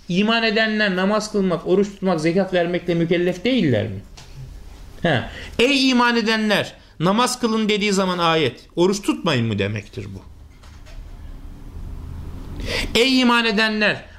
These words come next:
Allah'a iman edin dediği zaman Allah, Kur'an'da, yani he, oruç tutmayın, namaz kılmayın mı demektir bu?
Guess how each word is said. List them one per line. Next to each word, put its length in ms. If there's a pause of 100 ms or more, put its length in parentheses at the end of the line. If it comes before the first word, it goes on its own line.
(140)
Allah'a 440
iman 360
edin 320
dediği 240
zaman 280
Allah, 400 (500)
Kur'an'da, 540 (280)
yani 280
he, 260 (560)
oruç 280 (500)
tutmayın, 460
namaz 320
kılmayın 440
mı 120
demektir 420
bu? 220